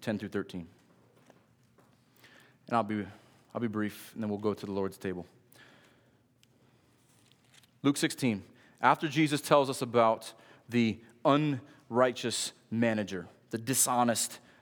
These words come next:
manager, not unrighteous, the dishonest manager. Uh, go back and read the first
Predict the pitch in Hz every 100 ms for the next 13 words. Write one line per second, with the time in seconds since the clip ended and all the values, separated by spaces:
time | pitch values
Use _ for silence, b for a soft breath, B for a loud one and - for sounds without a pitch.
0 | b 110 104 95 117 147 110 107 101 107
1 | 113 147 143 123 110 98 - - b b
2 | 117 101 95 87 - b b - 95 120
3 | 139 147 156 139 135 120 117 113 107 b
4 | b 113 110 - 113 - -